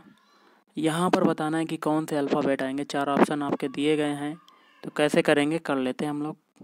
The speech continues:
ये पहले, पहले अल्फ़ाबेट उठाते हैं, ए से बनाना है सी।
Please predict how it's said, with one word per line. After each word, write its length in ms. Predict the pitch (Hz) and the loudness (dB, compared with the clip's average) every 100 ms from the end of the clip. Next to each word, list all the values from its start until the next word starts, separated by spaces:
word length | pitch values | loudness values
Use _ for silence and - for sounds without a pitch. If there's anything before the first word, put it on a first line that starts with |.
| - - - - _ - | -18 -18 -20 -20 _ 0
ये 60 | 196 | 2
पहले, 300 | 160 156 175 | 4 4 2
पहले 220 | 170 165 | 2 2
अल्फ़ाबेट 460 | 165 156 160 156 147 | 4 4 4 0 -2
उठाते 360 | 139 131 156 | -4 -6 -6
हैं, 300 | 147 147 151 - | -6 -8 -12 -6
ए 140 | 160 | -6
से 160 | 160 180 | -2 -2
बनाना 340 | 160 151 151 | 0 -2 -4
है 120 | 165 160 | -6 -8
सी। 340 | - 165 131 | -8 -8 -8